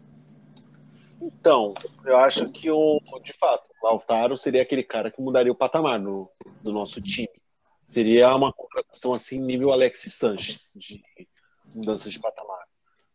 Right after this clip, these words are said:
Só que o, o Abraham é aquilo, né, de você vir contratar, só que é mais pra sucessão do Alba e do Laca, que já tão velhos, logo vão sair, e aí você precisa de uma, de um rejuvenescimento.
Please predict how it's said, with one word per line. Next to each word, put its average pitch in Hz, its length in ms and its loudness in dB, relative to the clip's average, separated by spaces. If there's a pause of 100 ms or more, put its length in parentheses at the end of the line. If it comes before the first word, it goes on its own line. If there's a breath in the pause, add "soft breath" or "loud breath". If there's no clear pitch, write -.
Só 127 200 2
que - 220 -4
o, 147 140 4
o 147 320 4
Abraham 190 420 2
é 285 120 -6
aquilo, 220 380 2
né, 147 200 0
de 117 180 -8
você 117 320 -8
vir 131 200 -6
contratar, 151 800 -2 (600)
só 151 240 4
que - 160 2
é 170 80 8
mais 156 420 0
pra 190 560 -2
sucessão 160 720 -2
do 165 600 2
Alba 143 220 2
e 165 40 -2
do 196 60 -2
Laca, 160 480 -4 (440)
que 123 120 -14
já 113 180 -4
tão 117 260 -8
velhos, 127 600 4
logo 113 280 4
vão 107 180 -8
sair, 117 560 -4 (280)
e 127 80 0
aí 127 60 4
você 120 220 -2
precisa 156 500 -2
de 110 100 -8
uma, 101 460 -8 (480)
de 135 60 -6
um 123 60 -4
rejuvenescimento. 120 880 -4